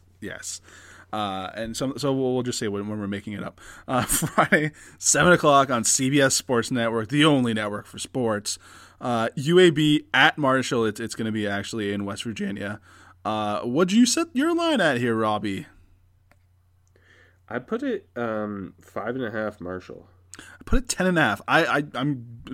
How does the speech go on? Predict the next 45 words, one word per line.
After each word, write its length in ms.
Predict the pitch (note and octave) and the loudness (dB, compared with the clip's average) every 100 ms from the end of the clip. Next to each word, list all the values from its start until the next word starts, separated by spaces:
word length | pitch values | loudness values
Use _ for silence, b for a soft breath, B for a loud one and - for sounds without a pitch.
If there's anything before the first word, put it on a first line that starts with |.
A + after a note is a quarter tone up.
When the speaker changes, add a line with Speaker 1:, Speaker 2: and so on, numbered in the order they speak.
| B2+ | -2
Speaker 1:
this 160 | D3 D#3+ | 0 2
is 140 | C3 | 0
a 100 | A2+ | 0
complete 840 | G2+ - B2 - C3 C3+ B2 - - | -2 -6 2 4 4 0 -2 -4 -8
guess. 400 | B2 G2+ F#2+ - - | -4 -4 -4 -8 -4
I 100 | D3 | -2
don't 160 | D#3 | 0
know 120 | C3 A#2+ | 0 -2
how 100 | B2 | -4
to 100 | A2 | -4
expect, 560 | G#2 - A2+ A2 - - B B B B B | -8 -6 -6 -6 -10 -20 B B B B B
uh, 460 | G#2+ G2 F#2+ F2+ - | -2 0 0 -4 -8
<laughs> 80 | - | -8
expect 520 | A#2 - - - - | -6 -2 0 2 2
this 160 | E3+ - | 2 -2
line 180 | A#2+ A#2 | 0 0
to 60 | A2+ | 0
be. 300 | A2+ G#2+ G2 B B B B | 0 0 -4 B B B B
Uh, 140 | G#2+ | 0
you 100 | A#2 | 2
wanna, 220 | C3 C#3 | 2 2
you 80 | C3 | 2
wanna 160 | B2+ C3 | -2 -2
split 200 | - C3+ | -2 0
the 40 | C3 | 0
difference 220 | C3+ C3 | 0 -2
and 60 | |
do, 100 | B2 | 0
like, 160 | A2+ G2+ | 0 -2
a 80 | G2 | -4
seven 240 | G2+ G#2 | -4 -2
and 100 | A2 | -2
a 60 | A2+ | -2
half? 320 | A#2+ B2+ - b b b _ _ _ _ _ _ _ - B B - | -4 -6 -14 b b b _ _ _ _ _ _ _ -20 B B -4
Speaker 2:
Yeah, 300 | A#2 A2+ A2 | 0 2 0
and 120 | A#2 | -2
I'm 100 | A#2+ | -4
taking 320 | D#3 B2+ A2+ | -8 -8 -8
U 120 | A2 | -4
A 80 | G2+ | -4
B. 320 | F#2 F#2+ F2+ - - _ _ - | -4 -8 -10 -14 -20 _ _ -14
Speaker 1:
I 120 | G#2 B2 | -8 -4
respect 420 | B2 - G2+ G#2 | -4 -4 -6 -2
it. 40 | |
I'm, 140 | C3 | -2